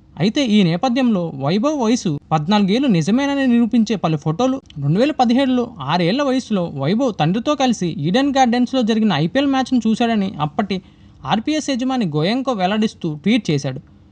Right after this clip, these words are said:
అలాగే మరొక ఫోటోలో వైభవ్ తొమ్మిదేళ్ల వయసులో ఒక ట్రిప్లో ఉన్నాడు. రెండు వేల ఇరవై రెండులో తీసిన మరో ఫోటోలో పదకొండేళ్ల వయసులో Man of the Match అవార్డుతో కనిపించాడు.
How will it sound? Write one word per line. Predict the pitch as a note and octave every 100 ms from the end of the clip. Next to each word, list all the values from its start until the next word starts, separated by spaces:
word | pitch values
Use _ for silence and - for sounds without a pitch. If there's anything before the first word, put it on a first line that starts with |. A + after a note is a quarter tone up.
| - - _ - - - - -
అలాగే | C#3+ C#4 D#4
మరొక | C#4 F#3+ G3+ G3
ఫోటోలో | D3+ E3 C4+ B3 A3
వైభవ్ | D3+ G3+ B3 A3 -
తొమ్మిదేళ్ల | F#3+ E3+ F#3+ C#4
వయసులో | B3 B3 - A#3
ఒక | A3+ F#3 E3
ట్రిప్లో | E3+ E3+ D#3 B3+
ఉన్నాడు. | A#3 C#3+ B2+ C3 - - - -
రెండు | C#3 D3
వేల | C4 D#4
ఇరవై | C#4 C#4
రెండులో | C#4 C#4 C4+
తీసిన | C4 A#3 A3+
మరో | D3 D#3 A#3+
ఫోటోలో | C#4 B3 C4+ A3+
పదకొండేళ్ల | - F3+ F#3 F#3 D#3 B3
వయసులో | C#4 C4 - A#3 G3+
Man | C#3+ D#3+
of | A#3 B3
the | B3
Match | A#3+ A#3+ A3+
అవార్డుతో | G#3 A#3 A3+
కనిపించాడు. | B3+ D3+ C#3+ C#3 C3+